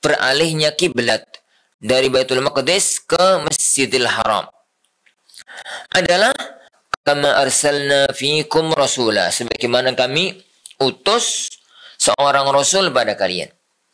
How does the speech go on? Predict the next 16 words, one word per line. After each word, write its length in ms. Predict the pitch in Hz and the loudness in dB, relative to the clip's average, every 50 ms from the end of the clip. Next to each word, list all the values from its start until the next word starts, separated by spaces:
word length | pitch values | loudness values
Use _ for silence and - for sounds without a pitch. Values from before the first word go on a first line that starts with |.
| - - - - - - - - - - - | -20 -20 -16 -14 -14 -12 -14 -14 -10 -6 -2
"Fiikum 640 | - 151 170 185 196 202 202 196 - - 180 202 196 190 | 0 0 2 2 2 2 0 0 0 0 0 2 2 2
rasula," 640 | 170 156 139 127 147 147 127 110 104 90 80 78 - - | 2 2 2 2 2 2 2 2 2 0 -2 -4 -6 -10
di 160 | _ - 123 120 | _ -2 -2 0
antara 320 | 117 123 123 131 127 127 | 0 0 0 -2 -2 0
kalian, 560 | 123 135 131 131 131 135 156 185 214 220 190 - - _ _ _ _ _ _ _ _ _ _ _ _ _ _ _ - - _ _ _ _ - - _ _ _ _ _ _ _ - - - - 107 | 0 0 0 2 2 2 2 2 0 -2 -6 -12 -18 _ _ _ _ _ _ _ _ _ _ _ _ _ _ _ -20 -20 _ _ _ _ -20 -20 _ _ _ _ _ _ _ -20 -20 -18 -8 -4
dari 240 | 110 131 131 135 139 | -2 0 0 0 0
tengah-tengah 480 | - 139 139 139 135 - 135 127 123 | 0 0 -2 0 0 0 0 0 0
kalian, 400 | 120 131 131 131 139 156 165 156 | 0 0 0 2 0 0 0 0
rasulan, 560 | 143 139 135 - 151 160 175 185 196 190 180 160 | 0 0 0 2 0 2 2 4 4 2 2 2
seorang 400 | - 151 127 131 131 127 - 113 | 2 2 2 2 0 0 0 0
rasul. 480 | 110 107 - - 107 98 90 - - _ _ _ _ - - - - - _ _ | 0 -2 -2 -4 -6 -6 -6 -8 -10 _ _ _ _ -20 -20 -20 -20 -20 _ _
Minkum, 720 | - 147 170 185 185 196 196 196 196 190 196 202 214 220 226 214 220 220 220 220 214 202 180 175 | -2 0 0 0 0 0 0 0 0 0 0 0 0 2 2 0 0 -2 -2 -2 -4 -4 -8 -4
dari 560 | - 151 139 131 127 123 127 156 180 190 180 180 | -2 0 0 0 0 0 2 2 2 0 -2 -2
diri 400 | - 135 131 131 143 165 170 - | -2 -2 0 2 2 0 0 -2
kalian 400 | - _ - 156 151 147 143 - | -4 _ -2 -2 0 0 0 0
sendiri, 480 | - 131 120 110 104 92 80 78 - | 0 0 -2 -2 -4 -4 -8 -14 -18